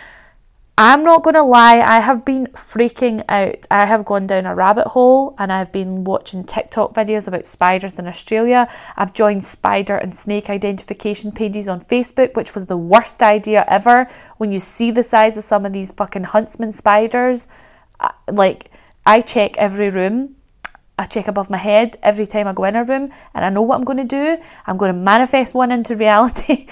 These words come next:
<laughs> because I'm putting so much energy and effort into thinking about them that one is gonna appear. So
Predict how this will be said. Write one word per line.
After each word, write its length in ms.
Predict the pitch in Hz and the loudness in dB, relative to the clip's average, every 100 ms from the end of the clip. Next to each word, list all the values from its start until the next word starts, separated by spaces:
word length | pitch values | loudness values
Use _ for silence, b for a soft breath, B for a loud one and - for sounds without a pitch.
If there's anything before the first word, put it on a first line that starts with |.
| - | -20
<laughs> 140 | - | -6
because 240 | 240 247 247 | 0 0 0
I'm 140 | 240 | -2
putting 240 | 277 - | -4 -4
so 260 | 247 - 285 | -6 0 4
much 220 | 269 - - | 4 2 -2
energy 420 | 240 233 233 233 | -2 0 -2 -4
and 140 | 220 208 | -6 0
effort 400 | 240 262 - - | 0 2 0 0
into 480 | 240 233 - 226 208 b b | -2 -4 -2 -2 -2 b b
thinking 540 | _ - 285 302 277 | _ -2 -2 -4 -2
about 360 | 226 214 208 208 | -2 2 2 0
them 300 | 208 208 269 b b b | -4 -4 -8 b b b
that 260 | - 202 - | 0 2 2
one 200 | 202 202 | -2 -4
is 100 | 208 | -4
gonna 240 | 208 190 | -8 -8
appear. 420 | 185 - - - - _ _ _ | -10 -12 -12 -12 -16 _ _ _
So 340 | - 202 185 | -12 -10 -10